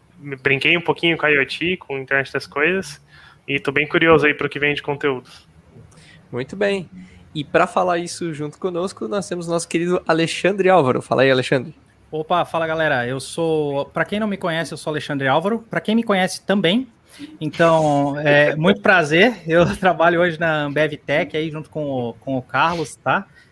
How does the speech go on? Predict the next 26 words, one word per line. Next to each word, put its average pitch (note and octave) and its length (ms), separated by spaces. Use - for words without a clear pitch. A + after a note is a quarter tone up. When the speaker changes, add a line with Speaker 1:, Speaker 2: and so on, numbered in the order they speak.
Speaker 3:
Tenho F#3+ 220
uma, D#3 640
uma C#3+ 180
bagagem C#3 480
aí C3+ 80
na C3 100
parte C3+ 200
de C3+ 60
automação C3 500
industrial, C3+ 640
alguns C3+ 240
projetos B2+ 400
bem C3+ 160
legais, C3+ 460
e G3 40
depois F3 540
desencadeei D#3 800
aí D3 80
pro D3 140
mundo D3 240
do C#3+ 140
I C#3+ 100
O C3+ 100
T, F#3 380
hoje D3+ 220
pesquisador, F3 840